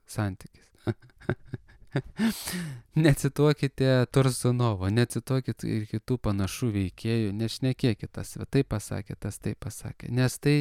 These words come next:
vyro psichologijai nėra, nėra priimtina.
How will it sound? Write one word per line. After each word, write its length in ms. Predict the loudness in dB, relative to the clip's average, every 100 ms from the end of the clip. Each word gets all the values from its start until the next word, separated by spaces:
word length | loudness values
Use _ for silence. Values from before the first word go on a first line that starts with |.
| 0
vyro 260 | -2 -2 -2
psichologijai 800 | -6 -14 -6 -4 -2 -4 -6 -6
nėra, 640 | 0 2 2 4 2 2 -6 -20 -20 -20 -20 -20 -18 -4
nėra 460 | 2 4 4 2 0
priimtina. 640 | 0 -2 -2 -6 -16 -18